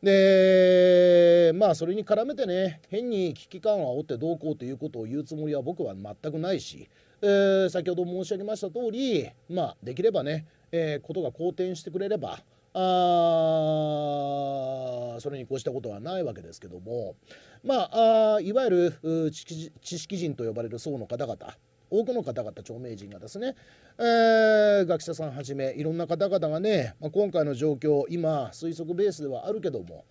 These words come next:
おー、いろいろなご意見をね、いろんなところで発信されてます。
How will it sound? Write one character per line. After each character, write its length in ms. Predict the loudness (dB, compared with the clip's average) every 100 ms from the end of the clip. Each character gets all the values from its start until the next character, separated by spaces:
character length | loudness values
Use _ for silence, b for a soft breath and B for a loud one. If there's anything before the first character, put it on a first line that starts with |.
| b b _
お 1200 | 2 4 6 6 6 6 6 4 4 4 4 4
ー、 60 | 2
い 40 |
ろ 100 | -2
い 40 | -4
ろ 100 | -6
な 40 |
ご 160 | -4 -4
意 80 | -4
見 180 | -8
を 60 | -6
ね、 240 | -4 -4
い 80 | -6
ろ 80 | -10
ん 80 | -10
な 80 | -10
と 80 |
こ 80 | -6
ろ 80 | -6
で 80 | -6
発 220 | -10 -14
信 160 | -14 -14
さ 100 | -14
れ 60 |
て 80 | -16
ま 160 | -18
す。 120 | -18